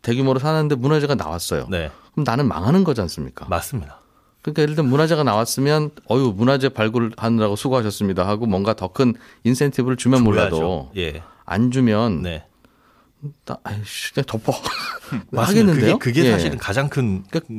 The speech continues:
Speaker 2: 부분이죠.
Speaker 1: 인센티브가 없죠.
Speaker 2: 네, 그 인센티브라고 한다면 사실은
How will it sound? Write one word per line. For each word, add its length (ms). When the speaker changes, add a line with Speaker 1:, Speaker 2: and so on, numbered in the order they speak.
Speaker 2:
부분이죠. 100
Speaker 1:
인센티브가 520
없죠. 460
Speaker 2:
네, 380
그 100
인센티브라고 880
한다면 220
사실은 420